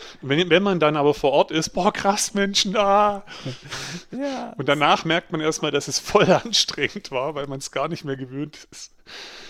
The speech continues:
Speaker 2: Ähm,
Speaker 1: Geil,
Speaker 2: sehr,
Speaker 1: geil,
Speaker 2: sehr
Speaker 1: geil.
Speaker 2: geil. Äh, ich hab noch so ein, ein Highlight für uns beide.
Speaker 1: Uh.
Speaker 2: Ähm, die nächste Folge ist die Nummer fünfzig. Ähm,
Speaker 1: Ui.
Speaker 2: wenn je-,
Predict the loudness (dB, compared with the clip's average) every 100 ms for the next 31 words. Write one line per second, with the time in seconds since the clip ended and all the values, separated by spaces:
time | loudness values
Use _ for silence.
0 | -20 -20 -20 -20 -20 -20 -14 -2 2 2
1 | 0 -4 -6 0 2 2 2 -2 0 0
2 | 0 0 2 4 4 2 2 2 2 2
3 | -2 -4 -4 0 2 4 4 2 -2 -4
4 | 0 2 2 -2 -6 _ _ _ _ _
5 | -20 -18 -8 -6 -6 -10 -18 -20 -20 -20
6 | _ _ -2 0 2 0 -2 -2 -4 -6
7 | -2 -2 -2 -6 -4 -2 -2 -4 -8 -8
8 | -6 -6 -8 -20 _ _ _ _ _ -20
9 | -20 -20 _ -8 -4 0 2 4 4 2
10 | -2